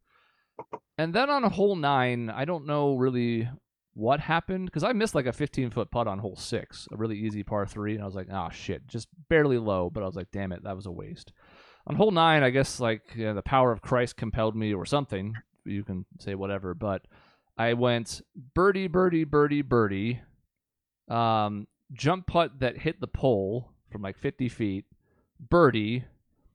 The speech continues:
jump putt that rimmed around the basket and missed, but I missed it, to be fair. It was not a good putt. I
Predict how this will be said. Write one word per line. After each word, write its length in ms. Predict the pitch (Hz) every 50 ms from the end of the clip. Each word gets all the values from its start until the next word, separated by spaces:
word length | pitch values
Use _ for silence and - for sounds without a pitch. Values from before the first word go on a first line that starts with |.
| _ _ _ _ _ - 123
jump 280 | 113 143 180 202 185
putt 240 | - 185 180 170 -
that 160 | 165 151 123
rimmed 340 | 123 120 120 139 180 190 175
around 240 | 170 156 156 160 156
the 40 | 147
basket 420 | 139 143 139 143 - - - 147
and 160 | 127 117 113 120
missed, 440 | 123 113 101 113 - - - - -
but 120 | - 160 202
I 100 | 214 202
missed 260 | 180 147 127 - -
it, 80 | 104 -
to 80 | 120
be 100 | 113 113
fair. 240 | 110 - 101 95 87
It 80 | 87 98
was 140 | 113 117 131
not 160 | 135 127 117
a 40 | 113
good 200 | 113 110 101 -
putt. 260 | - - 87 76 - -
I 60 | 117